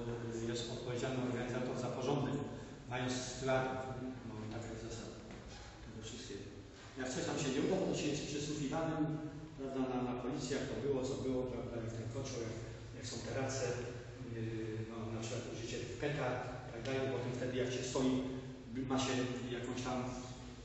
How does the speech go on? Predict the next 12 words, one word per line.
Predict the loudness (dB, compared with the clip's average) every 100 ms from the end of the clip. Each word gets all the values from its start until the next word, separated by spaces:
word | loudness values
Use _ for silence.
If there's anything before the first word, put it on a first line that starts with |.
| -10 -10 -10 -4 0 0
jakiś | 0 -2
punkt | 0 4 4 4 -2 -4 -6 -4
na | -4
tych | -2
trybunach, | -2 2 2 2
gdzie | 2
jest | 2
siedlisko, | 0 0 0 0 0 -2 -4 -8 -8 -6 -4
dlatego | -2 -2 2 2
no | 2
to | 2
potem, | 4 6